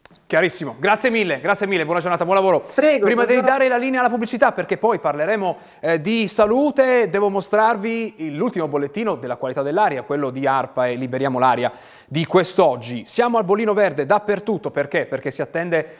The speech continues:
Speaker 1: pioggia nel fine settimana, anche se la situazione degli sforamenti non è per nulla eh, confortante, guardate, eh, sono ormai quattro giorni consecutivi per molte città, fra cui Parma, Reggio Emilia, Modena, Ferrara, Forlì Cesena, Ravenna, Rimini, che sforano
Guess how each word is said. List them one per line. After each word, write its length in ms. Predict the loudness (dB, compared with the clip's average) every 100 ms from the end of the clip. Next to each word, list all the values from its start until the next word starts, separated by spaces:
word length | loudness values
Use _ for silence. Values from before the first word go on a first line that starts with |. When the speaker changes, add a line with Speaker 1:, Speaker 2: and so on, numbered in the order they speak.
| -20 _
Speaker 1:
pioggia 480 | 4 6 4 0
nel 160 | -4 -4
fine 200 | -6 -4
settimana, 600 | -6 -6 -2 0 0 0
anche 360 | -2 -2 -2 -4
se 360 | 2 2 2 -2 -18 _ -10
la 680 | 0 4 6 4 2 -2
situazione 500 | -6 -2 -2 0 2
degli 160 | 2 0
sforamenti 500 | 2 2 2 2 0
non 120 | 0
è 80 | 0
per 180 | 0 0
nulla 720 | 0 2 2 4 4 2 -2 -20 -20
eh, 200 | -6 -6
confortante, 720 | 0 0 0 -2 2 2 2 2
guardate, 720 | 0 2 4 4 2 0 -2
eh, 720 | -4 -4 -4 -4 -6 -6 -8 -6
sono 600 | -4 0 0 0 -4 -6
ormai 280 | -2 -2 2
quattro 360 | 0 2 -2
giorni 220 | -2 -2
consecutivi 580 | -2 -4 -4 -4 -4 -4
per 140 | -4 -4
molte 280 | -4 -4
città, 500 | -6 -8 0 2 2
fra 160 | 0 -2
cui 160 | -4 0
Parma, 320 | 0 2 -2
Reggio 180 | -4 -6
Emilia, 360 | -6 -4 -2
Modena, 540 | 0 0 2 2 0 -2
Ferrara, 920 | -10 -20 0 2 4 4 4 4 2
Forlì 220 | 0 -4
Cesena, 500 | -4 -2 -2 0 -2
Ravenna, 360 | 0 0 0 0
Rimini, 560 | 0 -2 -4 -6 -16 _
che 140 | -6
sforano 580 | -4 0 2 2 -2